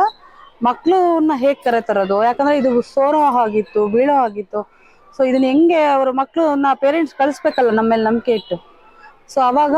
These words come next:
ನಾವು ಒಂದು ಪಾಂಪ್ಲೆಟ್ಸ್ ಮಾಡಿದ್ವಿ, ಆ, ನಮ್ಮ ಹೆಡ್ ಮಾಸ್ಟರ್ ನಮ್ದು ಹೆಸರು ಇಟ್ಕೊಂಡು ಎಲ್ಲ ಮನೆ ಮನೆಗೆ ಹೋದ್ವಿ,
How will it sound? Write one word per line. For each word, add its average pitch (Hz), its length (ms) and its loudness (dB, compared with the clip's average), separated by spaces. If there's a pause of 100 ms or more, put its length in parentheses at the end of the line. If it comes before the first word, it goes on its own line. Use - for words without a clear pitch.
(160)
ನಾವು 269 200 0
ಒಂದು 240 140 -4
ಪಾಂಪ್ಲೆಟ್ಸ್ 240 520 -4
ಮಾಡಿದ್ವಿ, 214 460 0 (600)
ಆ, 196 160 -4
ನಮ್ಮ 196 240 -4
ಹೆಡ್ 190 160 -4
ಮಾಸ್ಟರ್ 196 320 -6
ನಮ್ದು 190 260 -2
ಹೆಸರು 190 280 -4
ಇಟ್ಕೊಂಡು 190 500 -4
ಎಲ್ಲ 185 220 0
ಮನೆ 185 240 -2
ಮನೆಗೆ 190 280 -2
ಹೋದ್ವಿ, 180 360 -4